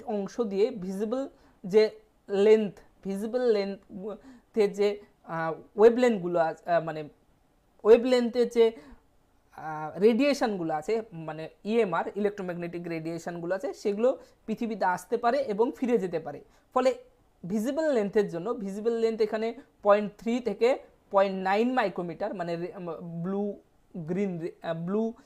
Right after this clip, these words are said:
আহ, গ্রিন, রেড, এদের যে জন্য যাওয়া এবং আসার জায়গা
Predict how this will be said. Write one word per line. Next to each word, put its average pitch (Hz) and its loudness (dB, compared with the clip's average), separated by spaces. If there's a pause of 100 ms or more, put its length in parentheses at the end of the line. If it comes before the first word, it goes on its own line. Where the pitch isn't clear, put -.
(240)
আহ, 160 -6
গ্রিন, 202 0
রেড, 190 0 (220)
এদের 269 0
যে 220 -8
জন্য 202 -2
যাওয়া 190 2
এবং 190 -4
আসার 208 -2 (340)
জায়গা 170 0